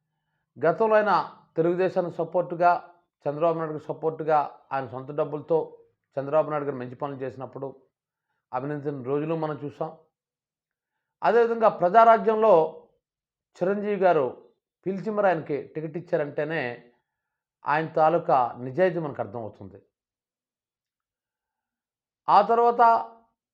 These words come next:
ప్రజారాజ్యాన్ని కాంగ్రెస్ పార్టీలోకి విలీనం చేసిన తర్వాత చిరంజీవి గారు ఆయన వైసీపీ సానుభూతి పరుడుగా మారాడు. ప్రజారాజ్యం నుంచి పోటీ కూడా చేశాడు.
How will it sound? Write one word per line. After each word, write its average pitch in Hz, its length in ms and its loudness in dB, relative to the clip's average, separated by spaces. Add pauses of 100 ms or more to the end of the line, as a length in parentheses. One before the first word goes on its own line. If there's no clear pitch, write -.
(320)
ప్రజారాజ్యాన్ని 185 960 2 (160)
కాంగ్రెస్ 175 400 -2
పార్టీలోకి 170 320 -4
విలీనం 156 300 -6
చేసిన 143 180 -8
తర్వాత 151 340 -6
చిరంజీవి 143 280 -8
గారు 143 420 -4 (1500)
ఆయన 170 500 -2 (580)
వైసీపీ 170 760 -2 (100)
సానుభూతి 156 360 0
పరుడుగా 143 380 -2
మారాడు. 110 420 -8 (2250)
ప్రజారాజ్యం 214 520 4
నుంచి 208 200 -4
పోటీ 175 300 -2
కూడా 190 180 0
చేశాడు. 175 480 -2